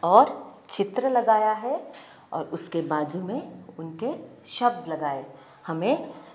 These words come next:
चित्र की अच्छे से पहचान करनी है, फिर उसे उस चित्र के शब्द के साथ जोड़ना है। तो हमारा पहला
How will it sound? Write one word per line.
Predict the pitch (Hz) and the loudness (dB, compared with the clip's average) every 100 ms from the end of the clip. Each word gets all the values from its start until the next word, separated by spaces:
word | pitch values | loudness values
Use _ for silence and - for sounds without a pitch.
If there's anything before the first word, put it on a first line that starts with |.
| - - | -20 -12
चित्र | - 165 - | -10 -4 -2
की | 185 214 | 0 2
अच्छे | 185 - 190 | 2 0 -10
से | - 208 | -4 -4
पहचान | 180 160 175 185 190 | -2 -4 -6 -8 -4
करनी | 202 185 196 214 | -4 -4 -4 -4
है, | 214 302 - - - - - | -4 -8 -8 -16 -20 -20 -4
फिर | 208 208 - | 2 2 2
उसे | 202 202 214 277 - - - | -2 0 0 0 -2 -8 -4
उस | 220 - - | -4 -4 -10
चित्र | 185 - 190 190 | -10 -8 -10 -6
के | 269 - - - - | -8 -8 -16 -20 -12
शब्द | - 180 - - | 2 2 2 -8
के | 202 233 | -6 -6
साथ | - 240 339 - - - - - | 2 4 4 0 -16 -20 -20 -10
जोड़ना | 151 160 143 160 | -4 -4 -4 -6
है। | 156 156 135 - - - - - | -6 -6 -8 -12 -20 -20 -20 0
तो | 254 | 2
हमारा | 285 254 190 175 175 | 2 0 0 0 0
पहला | 175 170 165 180 233 | -2 -2 2 2 2